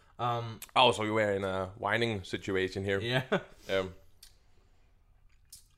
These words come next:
Speaker 1: I would say the second one is the premium. It f-, it feels, it, the, the first one feels way more thick because there's, like,
Speaker 2: It's
Speaker 1: there's so much milk in it.
Speaker 2: Yeah, there's probably also a higher sugar content.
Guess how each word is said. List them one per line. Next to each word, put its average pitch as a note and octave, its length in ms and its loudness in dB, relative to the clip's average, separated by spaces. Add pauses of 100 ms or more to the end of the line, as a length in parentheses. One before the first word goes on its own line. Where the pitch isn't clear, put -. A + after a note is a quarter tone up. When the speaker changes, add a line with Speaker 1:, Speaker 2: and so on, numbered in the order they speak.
(320)
Speaker 1:
I B2+ 100 -2
would D#3+ 140 0
say C3+ 180 4
the B2+ 80 4
second B2 400 0
one G2+ 160 2
is F#2 80 -4
the - 80 -16
premium. E2+ 540 -10 (1040)
It B2 100 -4
f-, - 300 -20
it B2+ 100 -4
feels, D3+ 680 0 (120)
it, - 120 -14 (420)
the, B2+ 180 -8 (140)
the D3 80 -6
first G3 260 0
one B2 120 -2
feels B2+ 400 -2
way A2 200 -4
more A2 180 -6
thick - 440 -6
because G2+ 280 -8
there's, G2+ 180 -10 (120)
like, G#2 200 -10 (880)
Speaker 2:
It's - 120 -12 (500)
Speaker 1:
there's B2 180 -2
so C3+ 100 2
much - 260 -4
milk A#2 400 -2
in C4+ 120 -6
it. B2+ 80 -8
Speaker 2:
Yeah, B2 200 0
there's B2 160 2
probably G3+ 500 2
also B2 340 8
a G2+ 80 6
higher F#2 300 0
sugar - 300 -6
content. - 540 -10